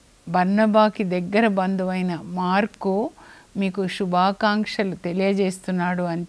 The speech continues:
చెప్పి రాస్తాడు. ఇంకా తిమోతికి రాసిన లేఖలో, రెండో లేఖలో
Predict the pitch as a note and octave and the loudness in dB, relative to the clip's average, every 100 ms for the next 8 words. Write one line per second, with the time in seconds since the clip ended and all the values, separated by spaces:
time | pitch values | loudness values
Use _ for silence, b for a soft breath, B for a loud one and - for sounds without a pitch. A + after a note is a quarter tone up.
0 | E3+ F3 A3+ E4+ B B B - F#3+ F#3 | -8 -6 -4 -4 B B B -2 2 2
1 | F#3 G3 F3 F3+ B B B - G#3 G#3 | 2 -2 0 -2 B B B -4 0 2
2 | F#3+ G3+ G3 A3 C4 C#4+ - A3+ F#3+ F#3 | 0 0 2 2 4 2 2 2 2 0
3 | F#3+ F3+ F3+ F#3+ G3+ F#3 F3 A#3+ - B | -4 -2 0 0 0 0 0 -2 -4 B
4 | B B G3 G3+ A3+ A3+ G3+ F#3 F#3+ F3+ | B B 0 4 4 4 2 0 0 0
5 | F3+ | -2